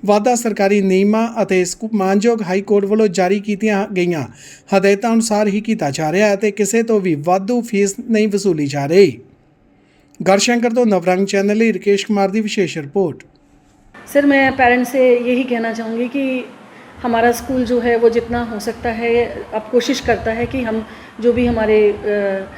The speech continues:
Speaker 2: सेंट्रल गवर्नमेंट के और जो हमारे स्टेट गवर्नमेंट के नॉर्म्स हैं, उनको फॉलो किया जाए। और जो फीस है, within that only, as per the orders from the Honorable High Court of Punjab and Haryana, so उनकी ऑर्डर के according एट परसेंट फीस जो है, अ,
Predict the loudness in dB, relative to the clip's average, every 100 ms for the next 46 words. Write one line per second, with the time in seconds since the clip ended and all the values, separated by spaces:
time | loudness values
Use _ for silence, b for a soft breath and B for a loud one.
0 | B B -18 -2 -2 2 4 4 4 -2
1 | -2 0 2 0 -2 -2 -4 -2 0 0
2 | 0 0 -2 -2 -2 -2 -4 -2 -4 -2
3 | -4 -2 -2 -2 -4 -4 -8 -12 B B
4 | B -4 -4 -2 -2 0 2 2 6 6
5 | 6 4 -6 -16 -6 2 2 4 0 -2
6 | -2 0 0 0 0 2 2 2 0 0
7 | 2 0 -2 -2 0 -2 -2 -6 B B
8 | B -6 -2 2 4 6 4 4 2 0
9 | -2 2 0 0 -4 -14 -4 -4 -4 -6
10 | -4 -2 -2 -2 -4 -2 -2 -2 -6 -10
11 | B B B 0 2 2 0 -2 -2 -2
12 | -2 0 0 0 0 -2 -2 -4 0 0
13 | 0 -4 -4 -6 -6 -6 -6 -4 -4 -4